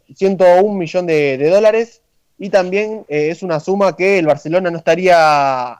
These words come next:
no llegaría tan fácil, así que por eso quizás, eh, entraría a un jugador en la negociación, como por ejemplo un Titi o Vidal.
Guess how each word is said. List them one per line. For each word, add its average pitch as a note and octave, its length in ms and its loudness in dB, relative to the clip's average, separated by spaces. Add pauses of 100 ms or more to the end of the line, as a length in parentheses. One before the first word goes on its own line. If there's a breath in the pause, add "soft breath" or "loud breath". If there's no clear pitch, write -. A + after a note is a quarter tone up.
(180)
no D#3+ 300 -12
llegaría F#3+ 400 0
tan F3+ 220 -2
fácil, G#3+ 420 -4 (180)
así D3+ 220 -10
que E3 120 -4
por D#3 160 0
eso D#3 640 2
quizás, E3 480 0
eh, B2 240 -6
entraría C3+ 680 2
a C#3 60 0
un D3+ 100 -4
jugador D#3+ 260 0
en D3+ 80 -6
la C#3+ 80 -8
negociación, C#3 540 -8
como C3+ 180 -4
por B2+ 120 -8
ejemplo D#3 640 0 (240)
un D3 180 -8
Titi F3 280 -2
o C#3 100 6
Vidal. C3 320 2